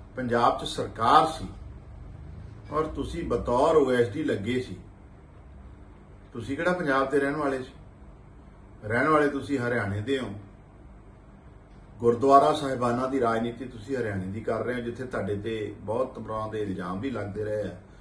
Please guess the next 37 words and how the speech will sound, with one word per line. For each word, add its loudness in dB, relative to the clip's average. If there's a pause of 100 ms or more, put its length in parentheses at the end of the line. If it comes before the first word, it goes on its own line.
(280)
ਲੁੱਕ -6
ਆਊਟ 2
ਨੋਟਿਸ -6
ਵੀ -8
ਤੁਹਾਡੇ 0
ਨਿਕਲੇ -2
ਆ। -8 (1040)
ਔਰ 2
ਫਿਰ 2 (1120)
ਪੰਜਾਬ 4
ਸਰਕਾਰ 2 (100)
'ਚ -8
ਓ 0
ਐਸ 0
ਡੀ -4
ਲੱਗ 0
ਜਾਂਦੇ -4
ਹੋ, -10 (280)
ਉਦੋਂ 2
ਤਨਖਾਹ 0
ਔਰ 2
ਰਿਸੋਰਸਿਸ -6
ਪੰਜਾਬ -4
ਦੇ -2
ਨਹੀਂ -6 (1500)
ਕਿ -4
ਉਦੋਂ 4
ਪੰਜਾਬ 4
ਦੇ, 4 (600)
ਅਹ, -4
ਅਕਾਊਂਟ 0
'ਚੋਂ -2
ਤੁਹਾਨੂੰ -2
ਸੈਲਰੀਆਂ 0
ਨਹੀਂ -6
ਜਾਂਦੀਆਂ -4
ਸੀ? -12